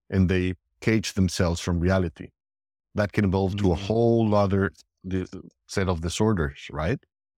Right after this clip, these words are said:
Speaker 2: Mm.
Speaker 1: Right? Some other empaths say, "Oh, I can pick on this up so much, I can become a leader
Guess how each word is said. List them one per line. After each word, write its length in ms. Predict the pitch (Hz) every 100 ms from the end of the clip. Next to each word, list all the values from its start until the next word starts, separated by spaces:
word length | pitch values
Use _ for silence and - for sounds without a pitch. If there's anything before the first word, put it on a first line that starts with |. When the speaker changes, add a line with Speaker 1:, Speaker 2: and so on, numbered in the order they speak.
| _
Speaker 2:
Mm. 640 | 107 101 101 101 101 98
Speaker 1:
Right? 200 | 95 101
Some 180 | - 107
other 240 | 104 107
empaths 440 | 123 156 127 117 104
say, 480 | - - 101 101 -
"Oh, 260 | 160 175 -
I 180 | 95 95 -
can 160 | 98 90
pick 260 | 113 101
on 200 | 107 104
this 240 | 107 101 104
up 140 | 98 _
so 240 | - 107 101
much, 300 | 104 151 107
I 80 |
can 160 | 92 98
become 240 | 92 101
a 40 | 101
leader 400 | 143 233 -